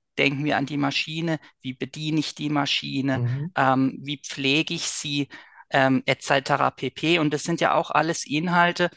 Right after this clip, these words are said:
Speaker 1: wo ich ein How-to ganz prima in Bildern kommunizieren kann. Ja, bis hin zum Bestandskunden oder dann, äh, wenn's dann soweit kommt, klar, zum Churn beziehungsweise der,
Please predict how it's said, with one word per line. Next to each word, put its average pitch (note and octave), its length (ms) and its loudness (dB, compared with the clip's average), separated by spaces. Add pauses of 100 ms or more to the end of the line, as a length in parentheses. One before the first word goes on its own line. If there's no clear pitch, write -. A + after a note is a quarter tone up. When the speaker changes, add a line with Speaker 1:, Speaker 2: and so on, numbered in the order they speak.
(260)
Speaker 1:
wo D3 160 0
ich - 160 0
ein C#3+ 180 -2
How-to E3 640 -4
ganz D3 380 0
prima D3+ 400 0
in C3 200 -2
Bildern C#3 460 0
kommunizieren C3+ 1040 2
kann. A2+ 380 -2 (440)
Ja, A2 280 -2 (280)
bis C3+ 160 0
hin C#3+ 220 4
zum C#3 220 0
Bestandskunden D3 960 0
oder D3 340 2
dann, D3+ 360 4 (280)
äh, C#3+ 200 2
wenn's C#3+ 320 2
dann D3 220 2
soweit C3+ 440 0
kommt, - 640 -2
klar, B2+ 380 2 (300)
zum C3+ 240 0
Churn C3+ 440 0
beziehungsweise C3 800 -2
der, A#2+ 340 0